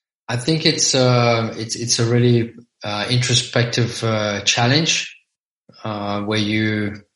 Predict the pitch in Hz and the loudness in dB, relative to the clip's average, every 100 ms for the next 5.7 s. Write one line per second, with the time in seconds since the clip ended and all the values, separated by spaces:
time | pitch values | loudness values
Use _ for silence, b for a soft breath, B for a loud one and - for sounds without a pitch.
0 | 117 120 117 113 113 117 120 117 - 117 | -4 2 4 4 2 4 4 2 0 -2
1 | 113 - 110 110 107 104 104 - 120 113 | 0 0 0 0 0 -2 -6 -2 0 2
2 | 113 110 107 104 104 - 101 101 117 - | 0 0 -2 -6 -10 -8 -6 -2 0 2
3 | 120 117 - 107 104 104 - 113 110 110 | 2 2 2 2 0 -2 0 0 0 -2
4 | 110 107 104 104 101 104 - - - - | -2 -4 -6 -4 -4 -4 -10 -2 2 4
5 | 120 117 113 - 113 170 202 | 4 4 2 2 2 2 0